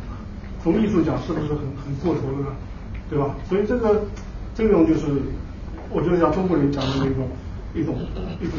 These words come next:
适度，就是他心，这，这就是中国人讲的中庸思想嘛。中是不是说不偏不倚嘛？啊，是不偏不倚嘛，就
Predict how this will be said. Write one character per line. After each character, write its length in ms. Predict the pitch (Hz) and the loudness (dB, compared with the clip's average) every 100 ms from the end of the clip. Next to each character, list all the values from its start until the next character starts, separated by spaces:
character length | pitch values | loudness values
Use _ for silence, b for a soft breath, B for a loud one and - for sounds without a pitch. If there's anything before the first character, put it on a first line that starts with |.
| 135 | -4
适 280 | - - 247 | -4 -2 0
度， 220 | 254 - - | 0 0 -2
就 140 | 160 | -2
是 60 | 139 | -2
他 80 | 165 151 - | -2 -6 -6
心， 460 | - - 196 208 202 - - - - | -6 0 2 2 0 -4 -8 -10 -2
这， 140 | 208 196 | 6 6
这 280 | 202 196 | 4 2
就 120 | 220 175 | 4 6
是 60 | |
中 140 | - 202 | 6 4
国 120 | 170 | 6
人 200 | 143 143 | 6 6
讲 160 | 139 | 4
的 80 | 131 127 | 0 0
中 160 | 165 170 | 4 6
庸 140 | 170 | 6
思 160 | 170 156 | 4 2
想 160 | 131 | 0
嘛。 80 | 131 - - - - | -2 -4 -8 -10 -8
中 300 | - 247 262 | 2 6 6
是 240 | 247 190 160 | 4 4 2
不 160 | - | 4
是 140 | 175 226 | 0 4
说 160 | 180 | 4
不 140 | 233 208 | 6 4
偏 240 | 208 202 | 4 2
不 100 | 196 | 4
倚 160 | 156 131 | 2 2
嘛？ 100 | 127 - - | -2 -2 -4
啊， 60 | 147 | -2
是 140 | - | 0
不 160 | 233 247 | 0 0
偏 240 | 226 233 | 2 2
不 100 | 208 | 2
倚 140 | 190 139 | 2 2
嘛， 160 | 123 | 0
就 80 | 139 | -2